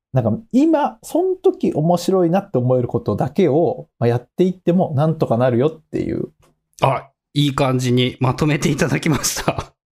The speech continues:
Speaker 2: <laughs> ちょうど時間的にもいい感じで。
Speaker 1: <laughs> よかった、よかった。うん。
Speaker 2: そっか、もうなんかさ-、最後に一言っていうのをお願いしようと思ったけど、今のでオッケーなんかな？
Speaker 1: ありがとう。じゃあ本当に、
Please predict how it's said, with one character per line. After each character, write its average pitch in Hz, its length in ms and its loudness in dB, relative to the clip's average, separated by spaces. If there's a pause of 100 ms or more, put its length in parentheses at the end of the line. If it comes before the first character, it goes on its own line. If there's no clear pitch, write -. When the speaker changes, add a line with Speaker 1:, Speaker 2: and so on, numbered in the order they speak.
(120)
Speaker 2:
<laughs> - 400 -10
ち - 120 0
ょ 143 80 2
う 143 40 0
ど 151 120 0
時 139 160 0
間 120 260 0
的 165 240 -2
に 160 120 4
も 127 220 0
い 160 140 2
い 135 80 -2
感 - 240 0
じ 135 140 0
で。 139 420 -2 (160)
Speaker 1:
<laughs> 208 1700 0
よ 180 120 4
か 156 120 0
っ - 40 -8
た、 139 140 -2
よ 135 120 0
か - 120 -18
っ 262 240 -8
た。 160 100 0
う - 20 4
ん。 143 140 -2 (400)
Speaker 2:
そ - 140 -2
っ - 40 -6
か、 131 120 -2
も 131 120 2
う - 40 0
な 175 100 2
ん - 20 -8
か 139 120 -6
さ-、 - 240 -2
最 226 300 0
後 151 120 0
に 135 80 0
一 190 200 0
言 135 300 -2
っ - 40 -4
て - 100 -4
い 135 40 0
う - 20 -2
の 127 100 0
を 123 40 2
お 139 40 2
願 175 200 0
い 170 40 0
し 160 100 -6
よ 180 60 2
う 151 40 -6
と 127 80 -2
思 131 100 -2
っ - 20 -4
た 127 100 0
け 110 80 -4
ど、 127 80 -8
今 196 220 2
の 127 120 0
で 117 80 0
オ 127 80 2
ッ - 100 -6
ケ 165 160 0
ー - 20 -2
な 98 100 0
ん 101 40 -2
か - 160 0
な？ - 240 -8 (1200)
Speaker 1:
あ 107 120 0
り 107 80 4
が 113 120 4
と 120 420 0
う。 - 40 -20 (260)
じ - 80 2
ゃ 117 40 2
あ - 20 -4
本 240 140 2
当 143 100 2
に、 123 220 -2